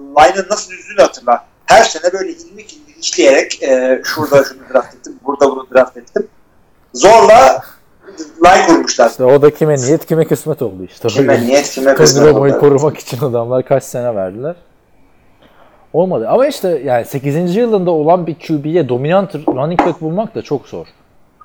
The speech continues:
Speaker 1: Tabii canım, nereden bulacaksın abi?
Speaker 2: E, şeye bile yeni geldi abi işte.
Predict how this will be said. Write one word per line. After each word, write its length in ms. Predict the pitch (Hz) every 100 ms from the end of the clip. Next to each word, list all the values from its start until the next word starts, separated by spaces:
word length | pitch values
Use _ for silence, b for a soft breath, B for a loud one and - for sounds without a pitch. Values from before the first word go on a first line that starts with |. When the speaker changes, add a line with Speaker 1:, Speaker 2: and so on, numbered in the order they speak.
| _ _ _ _ _ _ _ _ _ _ _ _ -
Speaker 1:
Tabii 280 | - - -
canım, 240 | 131 120
nereden 320 | 139 180 185
bulacaksın 280 | - - 143 165
abi? 80 | 101
Speaker 2:
E, 120 | 98
şeye 320 | - 143 156
bile 180 | 117 131
yeni 180 | 165 170
geldi 300 | 120 85 85
abi 220 | 123 101
işte. 200 | - -